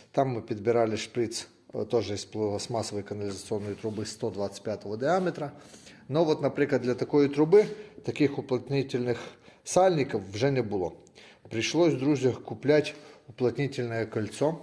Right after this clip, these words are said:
ну, резинове колечко. Воно працює, но не так добре,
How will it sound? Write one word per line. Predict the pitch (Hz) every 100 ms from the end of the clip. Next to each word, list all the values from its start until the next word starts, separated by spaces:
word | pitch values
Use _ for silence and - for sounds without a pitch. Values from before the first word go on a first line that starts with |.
| - - _ - - _
ну, | 208 117
резинове | 104 101 110 101 92 95 95
колечко. | - 147 160 - 120 - - _ - - - - - _ -
Воно | 170 208 196
працює, | 180 165 240 226 202 143 135
но | 151 165 -
не | 123
так | 117 131 104
добре, | 123 127 123